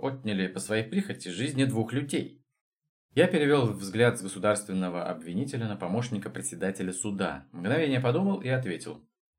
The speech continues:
Да. Заметьте,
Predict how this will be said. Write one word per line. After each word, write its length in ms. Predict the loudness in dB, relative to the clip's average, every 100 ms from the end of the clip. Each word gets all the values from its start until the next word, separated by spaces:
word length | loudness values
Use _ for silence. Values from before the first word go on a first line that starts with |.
| _ _ _ -6
Да. 400 | -4 -2 -4 -12 _ _ _ _ _ _ -4
Заметьте, 720 | 2 2 2 -2 -10 -16 -16